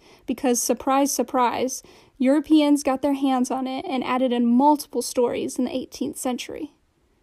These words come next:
This is why we see Genie stuck in a lamp and not roaming around freely as he should be, according to the original text. So, the character Genie in Aladdin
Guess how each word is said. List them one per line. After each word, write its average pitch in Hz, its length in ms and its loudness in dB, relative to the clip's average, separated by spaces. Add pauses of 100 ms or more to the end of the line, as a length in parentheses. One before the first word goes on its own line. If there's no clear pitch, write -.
(480)
This 262 220 0
is 381 280 2
why 254 340 -2
we 254 160 0
see 247 240 0
Genie 277 600 2
stuck - 340 -6
in 320 80 4
a 349 80 6
lamp 254 420 0
and 254 120 -2
not 240 200 -2
roaming 262 280 4
around 240 320 0
freely 311 580 0
as 262 220 -8
he 262 100 -10
should 277 300 -6
be, 277 260 -8 (300)
according 302 460 2
to 247 260 -2
the 254 160 -4
original 233 420 -2
text. - 560 -14 (2500)
So, - 480 -4 (500)
the 262 80 0
character 311 520 2
Genie 311 360 8
in 349 80 6
Aladdin 254 680 2